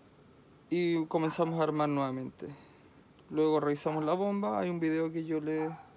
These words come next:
hice limpiando la bomba. Y vamos a limpiar el vaporizador. Pero para eso tienen que seguirme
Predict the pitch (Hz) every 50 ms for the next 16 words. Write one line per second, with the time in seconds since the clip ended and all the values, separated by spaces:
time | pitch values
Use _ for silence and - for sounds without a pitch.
0 | - - 170 165 - - 160 143 135 147 - - - - - - - - - -
1 | - 147 147 160 147 143 147 156 160 175 190 202 208 202 208 226 220 - - -
2 | - - - - - - - - - 175 190 190 190 190 190 185 185 180 170 170
3 | 170 - 180 175 170 170 170 175 165 170 165 151 156 - 160 123 107 - - -
4 | - - - - - - - - 190 190 196 196 190 190 190 185 180 175 180 180
5 | - - 185 175 175 - 180 175 175 170 - 190 - - 214 208 214 214 208 208
6 | 208 214 214 220